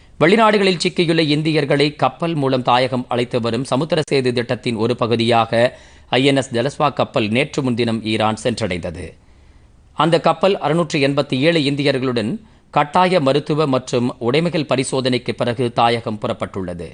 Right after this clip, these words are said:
ஈரான் சென்றடைந்ததும் ஐ என் எஸ் ஜலஸ்வா கப்பல் ஊழியர்கள் கப்பலை கிருமி நாசினி கொண்டு சுத்தப்படுத்துதல் மற்றும் பயணிகளுக்கு தேவையான முகக்கவசங்கள் வழங்குதல் உள்ளிட்ட நடவடிக்கைகளை மேற்கொண்டனர். அத்துடன் டெக்ரானில் உள்ள இந்திய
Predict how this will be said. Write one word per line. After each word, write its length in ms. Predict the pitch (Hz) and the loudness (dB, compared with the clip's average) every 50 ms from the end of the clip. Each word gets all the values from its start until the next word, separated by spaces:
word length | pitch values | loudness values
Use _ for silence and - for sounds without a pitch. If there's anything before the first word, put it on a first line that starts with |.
| - _ _ _ _ _ _ - - _ - - _ - - | -18 _ _ _ _ _ _ -20 -20 _ -20 -20 _ -2 2
ஈரான் 340 | 165 208 220 214 208 208 - | 2 4 4 4 2 2 2
சென்றடைந்ததும் 640 | 180 180 180 - 185 165 170 160 165 156 151 175 196 190 - - 143 | 0 -2 0 0 2 2 2 2 2 2 2 0 -2 -4 -4 -2 0
ஐ 40 | 135 | 0
என் 120 | 143 135 135 | 0 0 -2
எஸ் 120 | 127 - 117 131 | -4 -2 -2 0
ஜலஸ்வா 320 | 131 147 151 - 160 156 151 | 0 0 0 0 0 0 0
கப்பல் 360 | - - 127 - - 139 135 139 120 117 | 0 -4 -4 -2 -2 -2 -2 -2 -4 -4
ஊழியர்கள் 440 | 131 135 135 123 131 117 117 113 135 170 - | -2 -2 0 -2 -2 -2 -2 -4 -4 -4 -4
கப்பலை 340 | - 120 - - 123 113 110 113 - | -4 -4 -2 0 0 0 0 -2 -2
கிருமி 240 | - 147 165 175 185 151 | -2 -2 0 0 2 2
நாசினி 360 | 143 139 127 - 135 127 123 | 2 0 0 0 -2 -2 -2
கொண்டு 340 | - - 120 120 113 110 110 113 190 - - - - - - _ - - | -2 -2 -4 -4 -2 -2 -2 -2 -2 -6 -14 -20 -20 -20 -20 _ -4 -4
சுத்தப்படுத்துதல் 760 | 151 147 - 175 160 - 151 139 143 - 143 131 147 147 131 127 | -4 0 0 -2 0 2 0 0 2 0 0 0 2 2 2 0
மற்றும் 260 | 123 - - 123 107 - | -2 -2 -4 -4 -2 -2
பயணிகளுக்கு 540 | 127 127 156 160 147 160 160 151 151 - 147 - - | 0 2 2 2 2 2 2 2 0 0 -4 -2 0
தேவையான 520 | 131 135 135 131 131 131 131 131 131 120 | 2 2 2 2 2 2 2 2 2 0
முகக்கவசங்கள் 840 | 110 107 110 151 151 - 156 139 139 131 - 143 135 123 127 123 113 | -2 -2 -4 -4 -2 -2 -2 -2 -2 -2 -2 -2 0 0 0 0 2
வழங்குதல் 420 | 117 120 120 - 139 117 123 120 117 | 0 0 0 -2 -2 -2 -2 -2 0
உள்ளிட்ட 280 | 123 120 120 117 - 117 | -2 -2 -2 -2 -2 -2
நடவடிக்கைகளை 680 | 107 107 123 123 131 135 123 - 131 110 120 113 110 113 | 0 0 2 2 2 0 0 -2 -6 -4 -2 -2 -2 0
மேற்கொண்டனர். 640 | 110 117 110 - 101 90 87 90 85 82 90 - - - _ - - - - - - - - - - - - - | -2 -4 -4 -4 -6 -6 -6 -6 -8 -8 -10 -12 -16 -20 _ -20 -20 -20 -20 -20 -20 -20 -20 -20 -20 -20 -4 -2
அத்துடன் 340 | 160 160 202 202 202 226 208 160 | 0 2 4 4 4 4 4 2
டெக்ரானில் 460 | 165 156 170 180 185 180 175 170 160 156 | 2 2 2 2 2 2 0 -2 -2 0
உள்ள 120 | 151 160 175 175 151 | 2 2 2 2 0
இந்திய 220 | 151 156 175 170 | 0 0 0 0